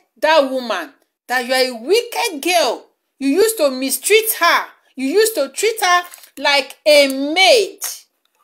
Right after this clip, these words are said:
You used to treat her like a maid. And Iya Mohbad and Baba Mohbad, they were not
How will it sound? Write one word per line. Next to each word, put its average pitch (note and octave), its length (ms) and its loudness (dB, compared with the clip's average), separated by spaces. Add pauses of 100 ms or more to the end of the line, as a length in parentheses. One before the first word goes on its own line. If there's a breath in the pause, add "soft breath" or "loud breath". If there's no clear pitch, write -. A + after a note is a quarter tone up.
(3000)
You D4+ 80 -4
used C#5 280 0
to A#4+ 180 2
treat B4 200 -8
her B4 160 -4
like A#4+ 340 0
a - 40 -8
maid. C5+ 400 0 (2500)
And A4+ 540 0 (480)
Iya A4 360 -2
Mohbad F#4 680 -2 (220)
and D#4 220 -2
Baba D4 220 0 (120)
Mohbad, C4 680 -6 (560)
they D4+ 180 2
were D4 280 2
not G4+ 480 -6